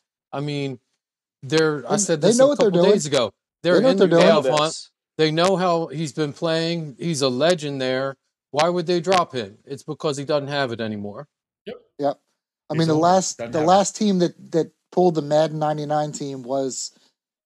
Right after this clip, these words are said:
Speaker 2: the, uh, the Bucks, and it was the last year that Tom, it was the year that Tom Brady won. And after that,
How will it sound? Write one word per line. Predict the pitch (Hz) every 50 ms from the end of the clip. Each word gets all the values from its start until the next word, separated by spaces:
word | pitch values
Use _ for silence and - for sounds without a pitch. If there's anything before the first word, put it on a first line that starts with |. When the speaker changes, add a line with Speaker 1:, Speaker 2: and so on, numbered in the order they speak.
| _ _ _
Speaker 2:
the, | - 147 143 143
uh, | 139 135 131 127
the | 123 123
Bucks, | 104 156 147 143 - - - - - -
and | 143 143 135 135
it | 139 113
was | 127 139 135 135 131 127 131 117 - - - -
the | - 131
last | 131 147 143 143 139 - -
year | 151 143
that | 131 127 -
Tom, | - 147 135 139 123
it | 151 143
was | 135 127
the | - 147
year | 143 143 143
that | 139 139 -
Tom | - 156 147 143 135
Brady | 147 147 143 135 135
won. | 127 147 160 151 135 123 120 - _ _ _ _ _ _ _ -
And | 135 139
after | 160 175 180 - 170
that, | 135 143 139 135 131 - _ _